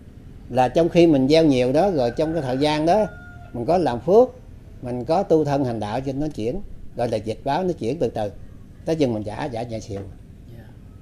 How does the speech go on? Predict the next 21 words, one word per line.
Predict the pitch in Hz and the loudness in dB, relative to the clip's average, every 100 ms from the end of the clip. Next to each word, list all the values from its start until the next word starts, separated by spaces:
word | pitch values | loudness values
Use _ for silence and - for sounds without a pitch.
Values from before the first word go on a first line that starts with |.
| - | -16
Đó, | 127 143 165 - | -8 -6 -6 -10
đó, | 135 143 | -6 -4
đó | 147 | -2
là, | 156 123 | -2 -2
là | 117 113 | -4 -4
dịch | 113 - | -6 -4
báo. | 135 160 190 - - - - - - | -4 -6 -10 -16 -20 -20 -20 -20 -10
Còn | 117 120 135 | -4 0 6
dư | 170 160 | 8 8
báo | 160 185 262 | 6 4 2
là | 226 127 | 2 2
mình | 127 120 117 | 2 0 0
hôm | 147 156 | 0 0
nay | 156 | 0
cái | 190 | 0
nhân | 170 165 156 | 2 4 4
mình | 131 | 2
làm | 120 131 | 0 -2
chút | 190 | -2
xíu | 277 330 | 0 2
à. | 294 | 0